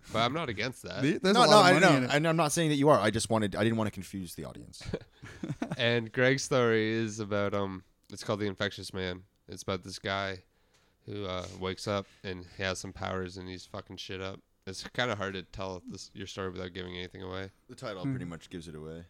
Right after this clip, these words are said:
Speaker 1: Mm-hmm.
Speaker 2: He was infectious.
Speaker 3: Like,
Speaker 1: It's a
Speaker 3: that I,
Speaker 1: romance
Speaker 3: I,
Speaker 1: story.
Speaker 3: I mean,
Speaker 2: <laughs>
Speaker 3: I, not to, like, give away tricks of the trade, but with the title, I felt that I, you know, you didn't have to explain as m-, you know, like,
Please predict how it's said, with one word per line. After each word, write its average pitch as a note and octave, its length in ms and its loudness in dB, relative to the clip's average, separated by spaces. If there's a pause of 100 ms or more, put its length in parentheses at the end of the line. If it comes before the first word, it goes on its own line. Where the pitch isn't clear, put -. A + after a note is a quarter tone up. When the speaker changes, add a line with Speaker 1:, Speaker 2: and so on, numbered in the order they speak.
(340)
Speaker 1:
Mm-hmm. G2 280 -14 (280)
Speaker 2:
He D3 180 0
was A#2 160 -2
infectious. - 720 -10
Speaker 3:
Like, B2+ 220 4
Speaker 1:
It's A#2+ 100 -12
a - 20 -8
Speaker 3:
that C#3 180 2
I, - 40 8
Speaker 1:
romance G#2 320 6
Speaker 3:
I, - 20 -12
Speaker 1:
story. F#2+ 320 0
Speaker 3:
I A#2 80 -4
mean, C3+ 200 -4
Speaker 2:
<laughs> B2 60 -2
Speaker 3:
I, D3+ 340 4
not B2+ 180 0
to, B2 140 -6
like, A2+ 180 -4 (220)
give B2 160 -8
away A2 160 -4
tricks - 360 -10
of F#2+ 140 -12
the G#2 80 -8
trade, G2+ 540 -2
but F#2+ 200 -4 (640)
with G#2 180 -8
the G#2 60 -14
title, F#2+ 500 -10 (600)
I F#2 100 -10
felt - 500 -12 (520)
that F2+ 100 -14
I, F2 120 -10 (100)
you F#2 100 -10
know, E2+ 200 -12 (1300)
you F#2+ 100 -8
didn't F#2 240 -4
have F#2 180 -6
to F#2 100 -6
explain F#2+ 520 -6
as F2 320 -8
m-, F2+ 140 -10
you F#2+ 100 -6
know, F#2+ 160 -2
like, F#2 220 -4